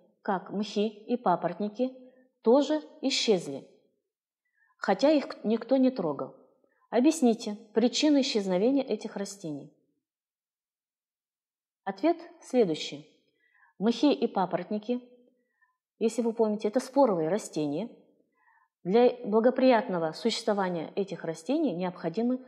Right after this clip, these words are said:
влажные и тенистые места. В результате вырубки леса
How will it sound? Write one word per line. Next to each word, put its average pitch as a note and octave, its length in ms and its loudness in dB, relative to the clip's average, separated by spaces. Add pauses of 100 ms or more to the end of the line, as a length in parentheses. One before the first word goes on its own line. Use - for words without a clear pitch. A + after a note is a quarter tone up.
(300)
влажные F3 580 0
и G#3 100 -6
тенистые F#3 540 -2
места. G#3 400 -4 (540)
В F3+ 60 -2
результате B3 640 2
вырубки G#3 460 2
леса A3 420 0